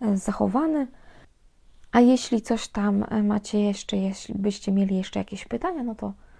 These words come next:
no to zadawajcie w komentarzach. Jeśli wolicie, abym tylko ja odczytywała Pismo Święte,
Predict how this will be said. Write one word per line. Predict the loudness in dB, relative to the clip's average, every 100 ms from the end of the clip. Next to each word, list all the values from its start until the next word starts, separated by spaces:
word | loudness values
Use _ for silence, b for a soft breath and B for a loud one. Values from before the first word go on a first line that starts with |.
| b b -12
no | -10
to | -8
zadawajcie | -6 -6 -6 -6 -10 -10 -12
w | -12
komentarzach. | -10 -8 -8 -10 -12 -16 -20 -20 -20 -20 -20 -20 -20 -20 -20 -20 -20 -20 -20 -12 2
Jeśli | 2 4 2
wolicie, | 2 0 0 -4 -6 B B B -4
abym | 2 2 2 -2 -16 -20 -20 -20 _ -10
tylko | 0 0 0 -4 0
ja | 2 0
odczytywała | -2 -6 -4 -4 -6
Pismo | -8 -8
Święte, | -6 -4 -4 -4